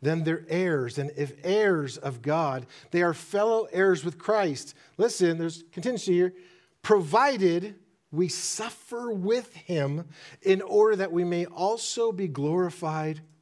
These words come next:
with him." Christians will suffer. Genuine, converted, regenerated,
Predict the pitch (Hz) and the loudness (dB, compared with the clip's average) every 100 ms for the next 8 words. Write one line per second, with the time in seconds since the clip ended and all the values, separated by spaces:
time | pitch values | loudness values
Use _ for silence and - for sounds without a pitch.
0 | - 139 139 - 90 82 _ _ _ _ | -6 -6 -6 -14 -18 -20 _ _ _ _
1 | _ _ _ _ _ _ _ _ _ _ | _ _ _ _ _ _ _ _ _ _
2 | _ _ _ _ _ - - - 123 110 | _ _ _ _ _ -12 -10 -8 -8 -8
3 | 160 - 156 147 - _ _ _ _ _ | -10 -10 -14 -16 -20 _ _ _ _ _
4 | _ _ _ _ _ _ _ _ _ _ | _ _ _ _ _ _ _ _ _ _
5 | _ _ _ _ _ 110 _ _ _ 165 | _ _ _ _ _ _ _ _ _ _
6 | _ _ _ 175 _ _ _ _ _ _ | _ _ _ _ _ _ _ _ _ _
7 | _ _ 403 466 494 719 698 _ _ _ | _ _ _ _ _ _ _ _ _ _
8 | _ _ _ _ - 139 156 156 151 151 | _ _ _ _ -8 -4 -2 -2 -4 -6
9 | 156 143 _ _ _ _ _ _ _ _ | -8 -12 _ _ _ _ _ _ _ _
10 | _ - 123 110 127 156 151 147 151 143 | _ -8 -8 -4 -2 -2 -2 -6 -6 -10
11 | 131 - _ _ _ _ _ _ _ _ | -14 -20 _ _ _ _ _ _ _ _
12 | - 107 110 156 160 156 151 147 143 143 | -18 -8 -2 -2 0 -2 0 -2 -2 -6
13 | 139 | -8